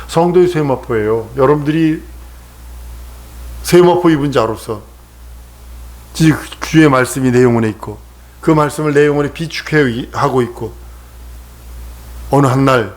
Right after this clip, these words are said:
그것이 튀-, 튀어나올 날이 있어요. 여러분들 그때를 위해서 준비하세요. 그때를 위해서 모든 걸 예비해 놓으세요. 그때를 위해서 아주, 그때 아주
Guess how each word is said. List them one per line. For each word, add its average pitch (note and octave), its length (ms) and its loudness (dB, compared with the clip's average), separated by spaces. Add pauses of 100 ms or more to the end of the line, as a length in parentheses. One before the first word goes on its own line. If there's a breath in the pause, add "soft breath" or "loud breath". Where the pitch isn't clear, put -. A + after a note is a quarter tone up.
(140)
그것이 C3 300 -4
튀-, - 320 -10
튀어나올 E3+ 560 2
날이 C3 180 0
있어요. G2+ 300 -8 (1120)
여러분들 C#3 520 2
그때를 C#3+ 540 0
위해서 B2 260 0
준비하세요. A2 680 -2 (2000)
그때를 D#3 480 2
위해서 C#3+ 600 2
모든 E3+ 380 4
걸 D#3 220 2
예비해 C#3 340 4
놓으세요. G#2+ 360 -4 (520)
그때를 D#3 460 2
위해서 C3+ 580 2 (1500)
아주, C#3+ 280 -2 (140)
그때 E3+ 320 2
아주 D3+ 360 0